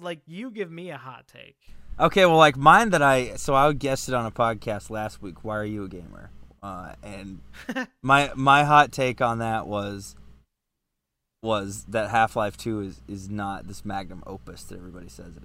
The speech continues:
Speaker 2: is. And, like, I'm sure a lot of people <laughs> disagree with that, you know? But I just don't, like, I don't think it's a magnum opus, man. I d-, I don't even, like, it's fine,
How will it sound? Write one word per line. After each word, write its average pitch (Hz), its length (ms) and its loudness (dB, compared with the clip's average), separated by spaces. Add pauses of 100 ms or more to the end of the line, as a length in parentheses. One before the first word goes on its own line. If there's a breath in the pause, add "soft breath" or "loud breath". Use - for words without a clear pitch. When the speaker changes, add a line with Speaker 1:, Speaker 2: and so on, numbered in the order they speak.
Speaker 2:
is. - 200 -20 (800)
And, 117 160 -4
like, 95 340 -10 (840)
I'm 139 260 4
sure 135 260 2
a 110 80 0
lot 113 460 2
of 120 120 -6
people 165 360 -4
<laughs> - 20 -8
disagree 104 500 -8
with 170 240 -4
that, 104 300 -4 (160)
you 135 100 -4
know? 135 320 4 (420 loud breath)
But 151 160 6
I 156 140 10
just 156 300 -2
don't, 160 320 4 (100)
like, 131 300 2 (840)
I 127 120 2
don't 147 180 2
think 202 220 -8
it's - 140 -8
a 135 40 -6
magnum 117 380 -6
opus, - 420 -10
man. 95 240 -16
I 110 60 -10
d-, 110 180 -12
I 123 120 0
don't 127 340 -2
even, 113 460 -6 (960)
like, 101 140 -16
it's 113 200 -14
fine, 117 500 -8